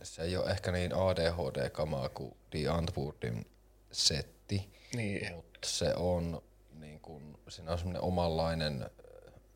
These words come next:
Speaker 1: slaavilainen kosketus siinä musiikissa ja se kyllä toimii. Yhteistyötähän tää on mu-,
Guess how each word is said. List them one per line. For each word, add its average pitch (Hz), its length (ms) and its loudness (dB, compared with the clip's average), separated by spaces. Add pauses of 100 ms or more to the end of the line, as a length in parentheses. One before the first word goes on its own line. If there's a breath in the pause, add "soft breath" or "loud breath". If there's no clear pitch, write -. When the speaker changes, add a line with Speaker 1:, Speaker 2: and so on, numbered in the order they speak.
(100)
Speaker 1:
slaavilainen 87 840 6
kosketus - 680 2
siinä 73 340 0 (840 loud breath)
musiikissa 85 840 -2
ja 78 220 2 (140)
se 90 440 0
kyllä 85 300 -2
toimii. 80 520 0 (1600 loud breath)
Yhteistyötähän 92 840 4
tää 85 160 6
on 87 60 4
mu-, 90 340 2